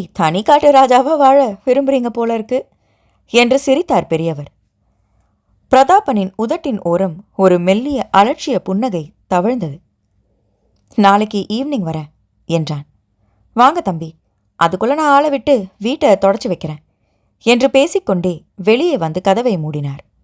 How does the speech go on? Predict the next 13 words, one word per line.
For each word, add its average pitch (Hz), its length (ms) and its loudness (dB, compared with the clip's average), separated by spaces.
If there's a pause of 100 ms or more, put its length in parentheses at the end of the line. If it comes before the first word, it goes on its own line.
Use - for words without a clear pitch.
(640)
இருவரும் 320 460 2
மின்தூக்கியை 240 580 -4
நோக்கி 151 260 -8
நடக்க, 156 420 -6 (600)
மின்தூக்கியின் 247 800 -2
அருகில் 233 440 -2
இருந்த 160 300 -6
படியில் 180 420 -2 (480)
ஒரு 240 180 6
பெண் 277 240 -2
குழந்தை 156 380 -6 (160)
அமர்ந்திருந்தாள். 147 640 -6 (480)
"என்ன 220 260 2